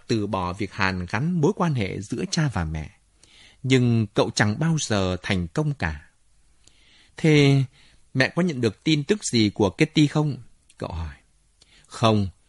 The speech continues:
con bé lười viết thư lắm. Nhưng mẹ có nhận được tin từ bà hiệu trưởng. Bà ấy muốn Kitty học opera một cách nghiêm túc. Hiển nhiên là con bé rất có năng khiếu mà." "Con thì...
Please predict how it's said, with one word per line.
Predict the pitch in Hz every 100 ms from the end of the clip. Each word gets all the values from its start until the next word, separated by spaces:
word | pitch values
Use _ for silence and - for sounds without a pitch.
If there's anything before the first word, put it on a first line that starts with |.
| _ _ -
con | 127 117
bé | 127
lười | 156 120 98
viết | 135 -
thư | 131
lắm. | 123 139 175 - _ _ _ _
Nhưng | 127 131 127 120 117
mẹ | 113 -
có | 156
nhận | 135 113
được | 98 -
tin | 139 131 120
từ | 110 98 95
bà | 104 98
hiệu | 104 101 101
trưởng. | 104 90 82 98 - _ _ _ -
Bà | 104
ấy | 110
muốn | 123 147
Kitty | - 143 - 127 123
học | 117 -
opera | 127 - 123 123 120
một | 110 92
cách | 147 -
nghiêm | 123 113
túc. | 147 180 - _ _ _ _ _ _ _
Hiển | 110 104
nhiên | 147
là | 143 117
con | - 143
bé | 135 139 151
rất | 139 208
có | 180
năng | 160 147
khiếu | - 131 170
mà." | 180 104 113 - _ _ _ _ _ _ _ _ _ _ _ _ _ _
"Con | 135 123 120 117
thì... | 104 92 90 87